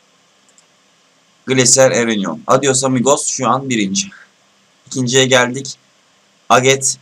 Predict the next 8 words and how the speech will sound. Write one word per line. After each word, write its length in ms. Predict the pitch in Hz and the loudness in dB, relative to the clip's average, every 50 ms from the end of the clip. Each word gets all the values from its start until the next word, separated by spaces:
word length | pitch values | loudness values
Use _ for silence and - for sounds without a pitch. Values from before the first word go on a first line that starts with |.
| - | -12
Kiara. 500 | - - 127 113 104 90 90 98 - 202 _ _ _ _ _ _ _ _ _ _ _ _ _ _ _ _ _ _ _ _ _ _ _ _ _ _ _ _ _ _ _ _ _ _ _ _ _ _ _ _ _ _ _ _ _ _ _ _ _ _ _ _ _ _ _ _ _ _ _ _ _ _ _ _ - | -8 -2 0 2 2 2 2 0 0 -2 _ _ _ _ _ _ _ _ _ _ _ _ _ _ _ _ _ _ _ _ _ _ _ _ _ _ _ _ _ _ _ _ _ _ _ _ _ _ _ _ _ _ _ _ _ _ _ _ _ _ _ _ _ _ _ _ _ _ _ _ _ _ _ _ -12
Mirage 300 | 98 92 92 101 101 - | -8 -4 -2 -2 -2 -2
Sword. 420 | - 120 120 120 123 123 123 123 - - - - - _ _ _ _ _ _ _ _ _ _ _ _ _ _ _ _ _ _ _ _ _ _ _ _ _ _ _ _ _ _ _ _ _ _ _ _ _ _ _ - | -4 -2 0 2 2 0 0 -2 -8 -10 -10 -10 -14 _ _ _ _ _ _ _ _ _ _ _ _ _ _ _ _ _ _ _ _ _ _ _ _ _ _ _ _ _ _ _ _ _ _ _ _ _ _ _ -14
Hop. 520 | 76 80 85 87 90 98 110 131 131 131 - - _ _ _ _ _ _ _ _ _ _ _ _ - | -8 -4 -2 0 2 4 4 2 2 -2 -16 -20 _ _ _ _ _ _ _ _ _ _ _ _ -6
Glaive. 380 | 98 104 98 92 90 101 104 - _ _ _ _ _ _ _ _ _ - | -4 -2 -2 -2 -2 -6 -10 -12 _ _ _ _ _ _ _ _ _ 0
Elendin 480 | 110 110 113 107 101 98 95 92 90 | 2 2 4 2 2 0 -2 -4 -6
kardeşim. 600 | 82 92 85 82 82 80 85 - - 117 123 131 131 _ _ _ _ _ _ _ _ _ _ _ _ _ _ _ _ _ _ _ _ - | -4 -2 -2 -2 -2 -6 -8 -8 -8 -8 -8 -12 -16 _ _ _ _ _ _ _ _ _ _ _ _ _ _ _ _ _ _ _ _ -8
Üçüncümüz 840 | 107 117 - 131 123 113 107 107 113 123 147 147 - - - - | -4 -2 -2 0 0 -2 -2 -2 -2 -2 -2 -2 -2 -4 -6 -8